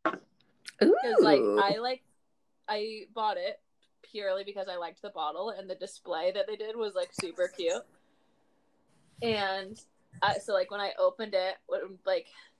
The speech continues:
Speaker 1: before I called you, I was like, "I really hope this is good 'cause I'm gonna be, like, kinda pissed off if I have to drink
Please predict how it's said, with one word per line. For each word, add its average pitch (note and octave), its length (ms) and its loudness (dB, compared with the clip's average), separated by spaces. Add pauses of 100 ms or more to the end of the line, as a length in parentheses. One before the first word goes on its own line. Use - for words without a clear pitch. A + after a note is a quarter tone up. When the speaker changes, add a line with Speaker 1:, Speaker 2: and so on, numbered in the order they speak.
Speaker 1:
before G#3 280 -2
I F3 40 -4
called B3+ 300 -2
you, F#3+ 140 0
I F#3+ 140 -4
was - 120 -10
like, D#3+ 220 -4 (500)
"I G3+ 160 4 (100)
really F3+ 300 0
hope E3+ 220 -10
this F#3 180 -4
is F#3+ 140 -12
good D#3+ 300 -6
'cause G3 140 -8
I'm F3 100 -10
gonna F#3 120 -12
be, F#3+ 100 -4
like, F#3+ 180 0 (160)
kinda F3 260 -4
pissed F3 340 -4
off C#3+ 220 2
if F#3+ 100 -8
I F3 100 2
have E3 100 -2
to F3 100 -12
drink E3 280 -4